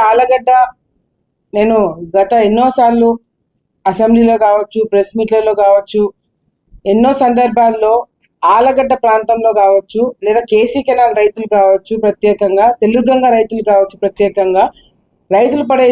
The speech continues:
సమస్యల గురించి చాలా సందర్భాల్లో మాట్లాడటం జరిగింది. ఎందుకంటే మా ప్రాంతంలో, అంటే నేను రైతులు ఎవరైనా రైతే, పైన రైతు కింద రైతు అనే తేడా లేకపోయినా కూడా ఆలగడ్డలో అటు కేసీ కెనాల్ కావచ్చు,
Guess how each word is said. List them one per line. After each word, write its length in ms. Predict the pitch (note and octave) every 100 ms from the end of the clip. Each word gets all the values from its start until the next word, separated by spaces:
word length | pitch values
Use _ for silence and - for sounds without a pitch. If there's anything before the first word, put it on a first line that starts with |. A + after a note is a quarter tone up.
| A#3
సమస్యల 340 | A3+ A#3 A#3+ A#3
గురించి 280 | A3+ A3 G#3+ C#4 A3+
చాలా 220 | G#3+ B3 B3+
సందర్భాల్లో 520 | A#3+ A#3 A3+ A3 C4+ A3+
మాట్లాడటం 400 | G3+ G#3+ G#3 A3 F#3
జరిగింది. 360 | E3+ E3+ D3+ _ _ _ _ _ _ -
ఎందుకంటే 480 | A3 C4+ C4+ B3+ B3+ B3+ G#3
మా 120 | G#3 B3
ప్రాంతంలో, 640 | B3+ B3 C4 C#4 C#4 B3 B3 C4 _ _ _ _ _ -
అంటే 180 | G3+ B3 A#3+
నేను 180 | A#3 A3 E3 _ G3
రైతులు 300 | G3 A3 B3+ A#3
ఎవరైనా 280 | A#3 B3+ C4
రైతే, 220 | A#3+ A#3 B3+ B3
పైన 180 | G#3 A#3
రైతు 260 | A#3 A3+ A#3+
కింద 140 | A3 A3+
రైతు 160 | A#3 A#3
అనే 100 | A3+ G#3+
తేడా 200 | G#3 A3+ G#3+
లేకపోయినా 500 | G#3 A#3 A#3 A3+ A3
కూడా 260 | G#3 A3 - _ _ _ _ _ _ _ _ -
ఆలగడ్డలో 760 | F3 - C#4 C4+ B3 C4+ C4 C4 C4+ _ _ _ _ _ _ _ _ -
అటు 180 | G#3+ A#3+ A#3
కేసీ 280 | A#3 A#3 C4+
కెనాల్ 300 | B3+ B3+ A#3+
కావచ్చు, 520 | A#3 A3+ A3+ A3+ -